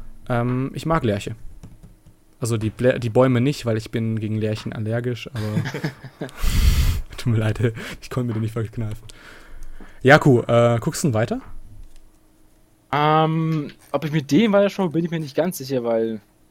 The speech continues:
Speaker 2: wie ihr schon wisst, schaue ich nicht so viel. Von daher muss ich meine Auswahl immer begrenzen.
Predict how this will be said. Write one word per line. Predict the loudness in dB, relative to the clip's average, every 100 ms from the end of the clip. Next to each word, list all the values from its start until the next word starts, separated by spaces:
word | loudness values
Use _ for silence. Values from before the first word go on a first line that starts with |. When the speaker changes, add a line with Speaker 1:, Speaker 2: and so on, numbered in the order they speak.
| _ _ -6
Speaker 2:
wie | -4
ihr | -4
schon | -4 -2
wisst, | -2 -2 0
schaue | 0
ich | 0
nicht | -2 -4
so | -2 -2
viel. | -2 -2 -4 -6 _ _ _ _
Von | 2
daher | 4 4
muss | 2 -4
ich | -4
meine | -2 2 2
Auswahl | 0 0
immer | -2 -2
begrenzen. | -2 -2 -2 -6 -8